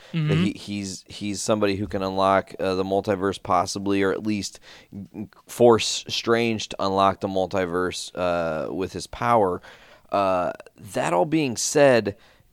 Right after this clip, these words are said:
Speaker 2: this movie's gonna be a lot of in the mind. And honestly, man, just my opinion, I think it's really possible we're gonna see one of the alternate timelines in where the Avengers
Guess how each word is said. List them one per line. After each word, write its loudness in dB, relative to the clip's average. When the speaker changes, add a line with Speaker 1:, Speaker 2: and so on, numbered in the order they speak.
Speaker 2:
this 2
movie's 0
gonna 4
be 4
a 10
lot 6
of 2
in 0
the 6
mind. 0
And -6
honestly, 0
man, -4
just -4
my 4
opinion, 0
I -4
think -4
it's -4
really 2
possible 2
we're 0
gonna 0
see -4
one 2
of -2
the 0
alternate 0
timelines 0
in -6
where 2
the -4
Avengers -4